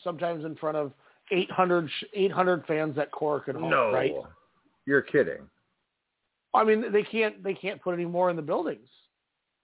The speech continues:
Speaker 2: Yeah,
Speaker 1: Let's see,
Speaker 2: but if
Speaker 1: New Japan.
Speaker 2: restrictions are gonna be, you know, coming to a head again, as rumored in America.
Speaker 1: If. And you can avoid those cities that are really strict.
Speaker 2: Mm-hmm.
Speaker 1: So,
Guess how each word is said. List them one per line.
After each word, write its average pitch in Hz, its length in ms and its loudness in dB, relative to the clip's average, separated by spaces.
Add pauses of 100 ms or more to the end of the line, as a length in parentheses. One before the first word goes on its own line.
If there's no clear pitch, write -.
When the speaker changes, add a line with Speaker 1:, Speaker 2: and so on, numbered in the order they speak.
(2500)
Speaker 2:
Yeah, 202 120 6
Speaker 1:
Let's 190 100 2
see, 170 40 2
Speaker 2:
but 143 120 4
if 220 140 4
Speaker 1:
New 151 100 2
Japan. 151 160 0
Speaker 2:
restrictions 170 460 2
are 139 220 4
gonna 143 240 -2
be, 127 160 -4
you 135 240 0
know, 120 140 2
coming 135 340 -4
to 127 140 -2
a 113 60 0
head 131 160 -2
again, 117 380 -2
as 107 200 -4 (100)
rumored 104 720 -2
in 107 80 -4
America. 104 800 0 (720)
Speaker 1:
If. 240 200 2 (1160)
And 170 140 -2
you 214 100 0
can 202 140 2
avoid 190 380 2
those 175 180 -4 (100)
cities 165 240 -6
that 151 100 -4
are 143 100 -4
really 147 300 -6 (100)
strict. - 360 -18 (680)
Speaker 2:
Mm-hmm. 90 300 -8 (920)
Speaker 1:
So, 196 340 4